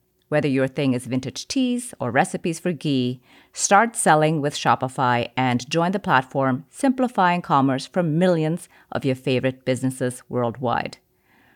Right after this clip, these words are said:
Shopify has all the sales channels sorted so your business keeps growing, from an in-person P O S system to an all-in-one e-commerce platform, even across social media platforms like TikTok,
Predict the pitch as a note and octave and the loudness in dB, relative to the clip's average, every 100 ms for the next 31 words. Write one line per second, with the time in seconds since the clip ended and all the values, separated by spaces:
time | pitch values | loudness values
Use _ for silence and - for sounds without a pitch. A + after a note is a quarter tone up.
0 | _ - B3 A#3+ B3 A#3+ A3+ A3 A3+ G#3 | _ 0 2 2 4 6 6 6 4 2
1 | - F#3 G3 G#3 G#3 - E3 D#3+ - E3 | 0 4 6 6 2 2 2 2 0 0
2 | C#3+ C#3 - A#3+ A3 G3+ - D3+ B2 B2 | 0 0 2 2 2 0 -2 0 0 2
3 | D#3 D3+ C#3 - B2+ - - G3 F#3 F3+ | 0 0 -6 -6 -10 -8 0 4 4 2
4 | F3+ D#3 B2+ B2 F#3+ F3+ - D3+ - D3 | -2 0 0 0 -2 -4 -2 -2 -2 -2
5 | C3 - D#3 B2+ B2 G#3+ - F#3+ - F#3+ | -2 -4 -2 0 0 0 -2 -6 -4 -2
6 | E3+ F3 - - - _ - G3 F#3 - | -2 -4 -10 -20 -20 _ 0 2 2 2
7 | A3+ C4 C4+ A3+ A3 F#3 D3+ D3 - F#3+ | 4 6 6 6 4 6 6 4 2 -2
8 | F#3 F#3 D3+ D3+ D3 - C3 - A#2 A#2 | -2 0 0 0 -4 -2 -2 -2 -6 -6
9 | C#3 _ _ - C#4+ C4+ B3+ G#3+ - D#3+ | -8 _ _ -4 -2 2 0 0 2 2
10 | D#3 D3 C3 C#3 D#3+ F3+ F3 D#3+ F3+ D3+ | 2 0 -2 0 0 2 0 2 0 0
11 | F3 C#3+ - A#2+ - - C4+ C4 A3+ A3+ | -2 -4 -2 -4 -2 -4 -2 0 -2 -2